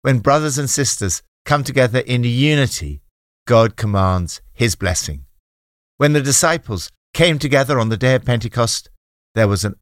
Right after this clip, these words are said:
outpouring of the Holy Spirit. The devil fears connection. His ultimate aim is to cut you off from God and each other. He tries to split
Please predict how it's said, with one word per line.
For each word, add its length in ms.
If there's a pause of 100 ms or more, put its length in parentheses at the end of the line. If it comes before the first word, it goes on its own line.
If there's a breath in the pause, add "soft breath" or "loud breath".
(100)
outpouring 840
of 100
the 140
Holy 240
Spirit. 520 (720)
The 100
devil 400
fears 760
connection. 680 (400)
His 340
ultimate 520
aim 400
is 140
to 100
cut 440
you 200 (100)
off 340 (120)
from 320
God 520 (720)
and 460
each 340
other. 320 (880)
He 140
tries 460
to 120
split 640